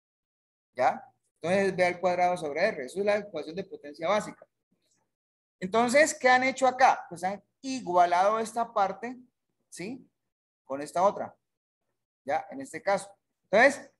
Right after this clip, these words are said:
¿a dónde llegamos a, en esta parte? Pues llegamos a concluir que este parámetro, que es lo que necesitamos saber nosotros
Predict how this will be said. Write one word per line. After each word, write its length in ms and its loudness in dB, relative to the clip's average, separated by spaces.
¿a 200 8
dónde 320 4
llegamos 640 0
a, 400 0
en 180 -6
esta 300 -2
parte? 280 0
Pues 120 -10
llegamos 420 2
a 120 4
concluir 480 -6
que 240 -4
este 340 -2
parámetro, 680 0
que 80 -6
es 40 0
lo 100 -2
que 80 -4
necesitamos 500 -2
saber 300 2
nosotros 680 -6